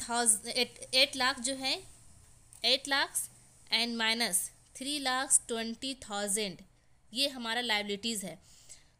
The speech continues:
तो एसेट में से लायबिलिटीज़ को माइनस करने से नेट एसेट निकलता है। तो इस नेट एसेट फ़ोर लाख एट्टी थाउजेंड को मैं यहाँ पे पुट की हूँ और दोनों को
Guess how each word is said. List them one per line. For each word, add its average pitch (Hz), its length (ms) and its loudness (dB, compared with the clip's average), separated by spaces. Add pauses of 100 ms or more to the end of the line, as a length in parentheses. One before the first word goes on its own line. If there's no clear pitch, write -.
(240)
तो 294 280 -8 (260)
एसेट 277 520 -2
में 220 220 -2
से 220 220 -4
लायबिलिटीज़ 226 760 2
को 208 140 -10
माइनस 190 360 -4
करने 220 300 -6
से 277 180 -4
नेट 247 420 -2 (180)
एसेट 196 480 -6
निकलता 170 400 -10
है। 175 220 -14 (600)
तो 233 60 -12
इस 269 260 -4
नेट 247 340 -4 (140)
एसेट 202 460 -6 (340)
फ़ोर 247 260 -8
लाख 240 380 -4
एट्टी 220 360 -12
थाउजेंड 202 500 -10
को 220 120 -10
मैं 208 240 -8 (760)
यहाँ 202 220 -12
पे 208 100 -12
पुट 220 240 -14
की - 140 -18
हूँ 262 180 -14 (600)
और 202 100 -14
दोनों 220 320 -10
को 262 280 -10